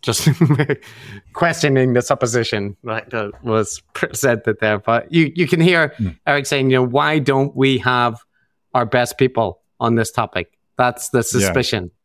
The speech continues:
Speaker 2: Yeah. Our best people on what? There's nothing. There is no topic apart from just your normal U F O sightings. W-, what are the best people meant to be doing? Um,
Speaker 1: Oh, you say that, Matt?
Speaker 2: Mm-hmm.
Speaker 1: I've, I've got the answer for you.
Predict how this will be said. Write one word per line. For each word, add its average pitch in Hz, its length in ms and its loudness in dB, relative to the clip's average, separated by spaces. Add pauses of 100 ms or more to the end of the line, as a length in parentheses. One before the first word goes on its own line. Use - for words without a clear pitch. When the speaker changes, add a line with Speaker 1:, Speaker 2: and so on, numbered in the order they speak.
(720)
Speaker 2:
Yeah. 98 260 0 (260)
Our 139 100 2
best 160 240 2
people 151 360 2
on 135 280 2
what? 117 340 0 (140)
There's 123 300 -2
nothing. 143 400 -2 (320)
There 123 120 4
is 143 160 0
no 151 120 2
topic 117 420 0
apart 110 380 0
from 104 480 -2 (360)
just - 300 -4
your 113 240 0
normal 117 840 2
U 117 240 2
F 120 160 -2
O 127 180 2
sightings. 92 760 -2
W-, 117 300 -6
what 127 160 2
are 135 40 2
the 139 120 0
best 127 240 -2
people 127 260 0
meant 113 220 0
to 113 80 -8
be 113 140 0
doing? 107 500 -2
Um, 98 420 0
Speaker 1:
Oh, 113 280 0
you 107 180 -4
say 135 200 -4
that, 156 200 -2
Matt? 170 260 -2 (320)
Speaker 2:
Mm-hmm. 117 260 6 (280)
Speaker 1:
I've, - 220 -8 (160)
I've - 120 -4
got 139 160 -2
the 135 80 2
answer 147 300 0
for 113 220 -2
you. 120 200 0